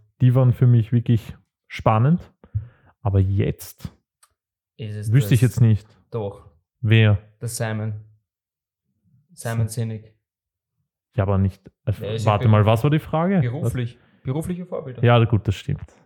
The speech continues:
Speaker 1: Ja.
Speaker 2: Also von dem her
Speaker 1: Ja,
Speaker 2: ist
Speaker 1: das
Speaker 2: es
Speaker 1: stimmt.
Speaker 2: schwierig, weil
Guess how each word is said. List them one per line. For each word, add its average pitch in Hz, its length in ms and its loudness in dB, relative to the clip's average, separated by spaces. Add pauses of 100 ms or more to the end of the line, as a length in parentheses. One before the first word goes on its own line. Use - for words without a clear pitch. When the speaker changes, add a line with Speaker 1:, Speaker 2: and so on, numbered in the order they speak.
Speaker 1:
Ja. - 60 2
Speaker 2:
Also 135 180 2
von 131 160 0
dem 127 200 2
her 143 220 2
Speaker 1:
Ja, 101 140 4
Speaker 2:
ist 92 160 -4
Speaker 1:
das 135 100 2
Speaker 2:
es 165 140 -2
Speaker 1:
stimmt. 92 80 0
Speaker 2:
schwierig, 160 320 -6
weil 143 320 -2